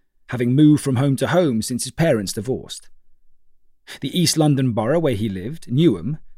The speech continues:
was home to some of the most deprived and overcrowded wards in the country. Now it was being proposed as the location of the Olympic Village in London's bid to host the twenty twelve Games.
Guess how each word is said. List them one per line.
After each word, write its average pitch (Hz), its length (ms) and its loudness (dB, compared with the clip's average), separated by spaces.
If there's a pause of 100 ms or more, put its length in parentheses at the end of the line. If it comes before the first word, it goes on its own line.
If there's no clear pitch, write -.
(220)
was 139 140 -4
home 202 260 6
to 170 80 -2
some 202 160 2
of 202 40 0
the 196 60 2
most 175 220 2
deprived 160 600 -4
and 135 160 -2
overcrowded 135 680 -2
wards 110 400 2
in 110 60 -2
the 113 60 -4
country. - 460 -10 (720)
Now 156 360 2 (100)
it - 60 -14
was - 100 -14
being 131 200 2
proposed 113 600 2
as 107 80 -4
the 113 100 -2
location 151 600 -2
of 117 100 -2
the 113 100 -2
Olympic 180 400 2
Village - 640 -6 (300)
in 107 140 -2
London's 185 360 4
bid 101 300 -4
to 117 80 -4
host 107 220 -4
the 117 60 -6
twenty 135 300 -4
twelve 87 320 -8
Games. - 480 -10